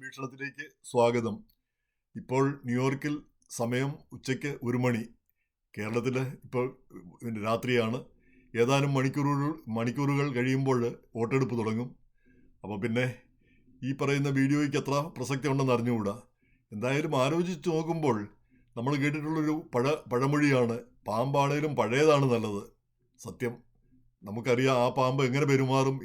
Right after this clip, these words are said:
ഏതൊക്കെ രീതിയിൽ എവിടെയൊക്കെ കാണും, എന്തായിരിക്കും അത് ചെയ്യാൻ പോകുന്നത് നമുക്കറിയാം. അപ്പോൾ പഴയതാണെങ്കിൽ കുറച്ചുകൂടെ ഭേദമായിരിക്കും. ഭേദം മീൻസ് പിന്നെ നമുക്കറിയാം അതെന്താണ് ചെയ്യാൻ പോകുന്നത്, അത്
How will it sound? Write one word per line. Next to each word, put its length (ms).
ഏതൊക്കെ 340
രീതിയിൽ 240
എവിടെയൊക്കെ 420
കാണും, 260
എന്തായിരിക്കും 640
അത് 160
ചെയ്യാൻ 260
പോകുന്നത് 360
നമുക്കറിയാം. 460
അപ്പോൾ 220
പഴയതാണെങ്കിൽ 720
കുറച്ചുകൂടെ 400
ഭേദമായിരിക്കും. 760
ഭേദം 280
മീൻസ് 280
പിന്നെ 360
നമുക്കറിയാം 460
അതെന്താണ് 400
ചെയ്യാൻ 240
പോകുന്നത്, 260
അത് 80